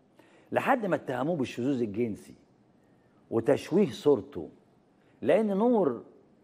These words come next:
كان طير محلق بعيد عن، مش كريم عبد العزيز، مش أحمد السقا، نور كان ممثل،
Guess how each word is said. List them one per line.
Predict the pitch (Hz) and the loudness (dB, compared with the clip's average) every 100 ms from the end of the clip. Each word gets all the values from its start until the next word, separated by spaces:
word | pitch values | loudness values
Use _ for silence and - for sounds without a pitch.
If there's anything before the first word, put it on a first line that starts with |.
| _ _ | _ _
كان | - 170 165 147 123 104 _ _ - | -2 0 0 -2 -4 -8 _ _ 0
طير | 208 180 | 4 4
محلق | 117 107 - 151 123 98 | 2 -6 0 2 2 -2
بعيد | 95 120 139 | -2 0 0
عن، | 110 113 127 117 107 - _ _ _ | 0 -2 -2 -6 -10 -20 _ _ _
مش | 120 - | -10 -2
كريم | 175 202 | 0 0
عبد | 117 | 0
العزيز، | 117 104 139 90 71 - _ _ _ _ _ _ _ _ _ _ _ 101 | 0 0 -2 -4 -10 -20 _ _ _ _ _ _ _ _ _ _ _ -10
مش | 104 - | -8 -2
أحمد | 151 - 127 | -2 0 -2
السقا، | 107 - 143 - - - _ _ 127 | -2 -2 -4 -4 -18 -20 _ _ -6
نور | 170 185 104 | -2 -2 -2
كان | 120 107 | -4 -4
ممثل، | 107 139 - - 76 | -2 -4 -6 -10 -12